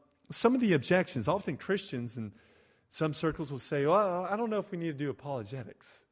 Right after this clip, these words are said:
I, I mean, that's for good for just a few people. Uh, it, it's not the most helpful tactic. Uh, we just need to love. So I wanna take on some of the objections,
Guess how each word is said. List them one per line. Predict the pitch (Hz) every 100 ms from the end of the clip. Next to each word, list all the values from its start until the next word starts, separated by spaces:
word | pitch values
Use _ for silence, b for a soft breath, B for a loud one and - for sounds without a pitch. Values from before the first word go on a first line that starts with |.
| b b b b -
I, | 147 147
I |
mean, | 175 180
that's | 226 -
for | 202
good | 165 196 190
for | 170
just | 170 165
a | 151
few | - 165 160
people. | 160 151 160 160 160 b b b b -
Uh, | 151 -
it, | 175 143
it's | 165 190
not | 196 196
the | 180
most | 175 170 - -
helpful | - 170 - 175
tactic. | - 175 165 - 170 - _ b b b -
Uh, | 127 127
we | 160
just | 165 -
need | 151 143
to |
love. | 127 110 104 - _ b b
So | - 165
I | 156
wanna | 190 233
take | 170 - 170
on | 165
some | 139 - 180
of | 151
the | 143 135
objections, | 131 107 175 180 - 123 113 123